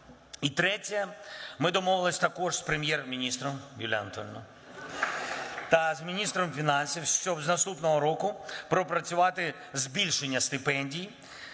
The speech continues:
абсолютно для всіх студентів. Це те, що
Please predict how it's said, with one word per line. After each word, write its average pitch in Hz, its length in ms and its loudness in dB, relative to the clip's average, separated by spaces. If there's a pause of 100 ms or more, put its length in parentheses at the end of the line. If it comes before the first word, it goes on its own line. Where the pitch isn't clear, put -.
(260)
абсолютно 165 600 2
для 139 180 2
всіх - 560 -2 (200)
студентів. 160 680 -2
Це 165 240 0
те, 160 260 2
що 160 400 2